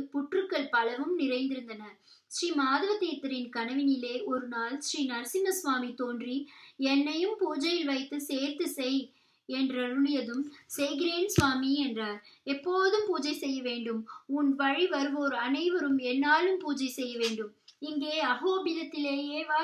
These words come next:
பிரபோ." "இல்லை, இந்த அகோபிலத்தில் நான் ஒரு புற்றிலே விக்கிரக வடிவில் இருக்கிறேன். அதை எடுத்து உன் பீடத்தில் வைத்து பூஜை செய்." "அகோபிலத்தில் அநேக புற்றுக்கள் உள்ளனவே சுவாமி." "இதோ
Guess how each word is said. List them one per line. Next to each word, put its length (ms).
பிரபோ." 380
"இல்லை, 300
இந்த 260
அகோபிலத்தில் 760
நான் 260
ஒரு 200
புற்றிலே 600
விக்கிரக 420
வடிவில் 420
இருக்கிறேன். 440
அதை 360
எடுத்து 380
உன் 240
பீடத்தில் 580
வைத்து 420
பூஜை 320
செய்." 280
"அகோபிலத்தில் 800
அநேக 480
புற்றுக்கள் 460
உள்ளனவே 500
சுவாமி." 420
"இதோ 220